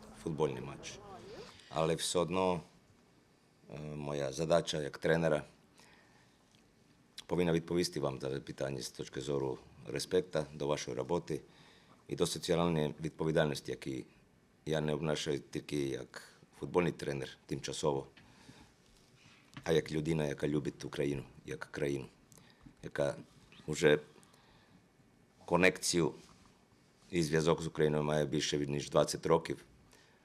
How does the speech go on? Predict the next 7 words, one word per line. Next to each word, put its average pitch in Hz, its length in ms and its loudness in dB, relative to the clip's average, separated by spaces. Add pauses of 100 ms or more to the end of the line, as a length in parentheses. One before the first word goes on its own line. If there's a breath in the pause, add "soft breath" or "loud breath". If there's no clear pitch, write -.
(320 soft breath)
а 80 100 -4
я 78 160 4
сам 78 240 2
хорват. - 460 -2 (920 soft breath)
Так - 160 -4
що - 120 -4
це 78 420 4